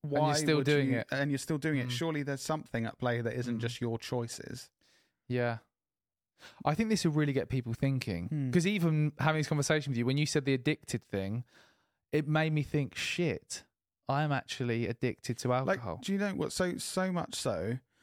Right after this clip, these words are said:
Speaker 2: when we've, so, sorry to say I'm not always focusing on everything you're saying,
Speaker 1: Mm.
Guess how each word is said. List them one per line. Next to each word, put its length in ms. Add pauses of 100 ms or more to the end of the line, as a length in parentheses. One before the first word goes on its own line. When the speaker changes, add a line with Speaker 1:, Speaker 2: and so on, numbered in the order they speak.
(220)
Speaker 2:
when 280
we've, 320 (120)
so, 280 (520)
sorry 320
to 60
say 140
I'm 100
not 120
always 340
focusing 320
on 100
everything 400
you're 80
saying, 540 (100)
Speaker 1:
Mm. 220